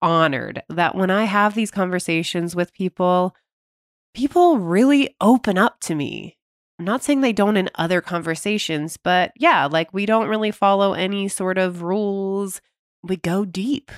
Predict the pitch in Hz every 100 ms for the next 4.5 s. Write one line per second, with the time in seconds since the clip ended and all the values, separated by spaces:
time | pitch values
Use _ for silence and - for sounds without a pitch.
0 | - _ - 156 147 143 143 - - -
1 | - - _ _ - 170 170 156 160 180
2 | 220 233 240 254 220 214 240 180 170 175
3 | 165 170 - 165 170 165 160 151 165 156
4 | - 156 156 156 151